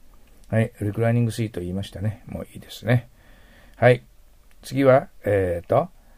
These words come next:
えー、ディグリーというのいきましょう。これ日本語になってます。日本語でディグリー、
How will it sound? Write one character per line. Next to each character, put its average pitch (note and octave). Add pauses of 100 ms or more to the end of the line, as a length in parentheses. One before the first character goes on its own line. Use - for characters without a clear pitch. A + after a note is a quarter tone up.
(280)
え F#2
ー、 F2+
デ A2
ィ G#2+
グ B2+
リ C#3
ー - (640)
と -
い E2+
う -
の -
い -
き -
ま -
し -
ょ -
う。 -
こ C#3+
れ D3
日 C#3
本 C3+
語 B2+
に A2
な F#2+
っ F#2+
て -
ま -
す。 -
日 A#2
本 C3
語 B2+
で G#2+
デ G#2+
ィ A#2
グ A#2+
リ A#2
ー、 -